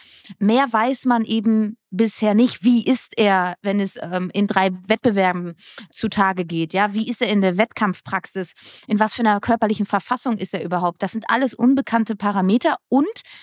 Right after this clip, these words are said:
zur Wahrheit gehört auch, im Sommer wollte die Eintracht ihn ja schon holen als Kolo Muani-Ersatz.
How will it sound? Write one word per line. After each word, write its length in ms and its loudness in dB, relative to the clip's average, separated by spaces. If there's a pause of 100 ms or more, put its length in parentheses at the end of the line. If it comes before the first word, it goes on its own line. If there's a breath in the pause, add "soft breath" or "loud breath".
(340 loud breath)
zur 160 0
Wahrheit 320 0
gehört 280 0
auch, 360 0 (160)
im 200 6
Sommer 540 0
wollte 320 0
die 160 -2
Eintracht 540 -2
ihn 140 0
ja 120 0
schon 260 -4
holen 280 4
als 220 -4
Kolo 280 4
Muani-Ersatz. 960 2